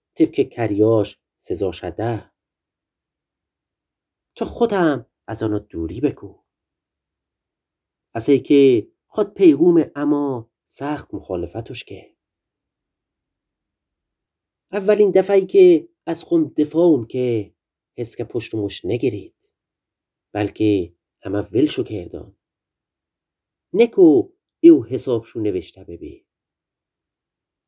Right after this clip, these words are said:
ولی خداوند حد ما ویسته و شما قوت ده تا ما پیغوما و واسطه ما کامل اعلام ببی و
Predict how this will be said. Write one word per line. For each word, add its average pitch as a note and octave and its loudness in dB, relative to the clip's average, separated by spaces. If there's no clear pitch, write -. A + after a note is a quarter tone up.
ولی B2+ 0
خداوند B2+ -2
حد G3 0
ما F3+ 4
ویسته D#3 0
و D3+ 4
شما F#3+ -2
قوت E3 0
ده D3 -2
تا F#3+ 0
ما F3 2
پیغوما C#3+ 2
و B2 -8
واسطه A2 -6
ما G#2+ -4
کامل G#2 -2
اعلام G#2+ -4
ببی G#2+ 0
و G2+ 2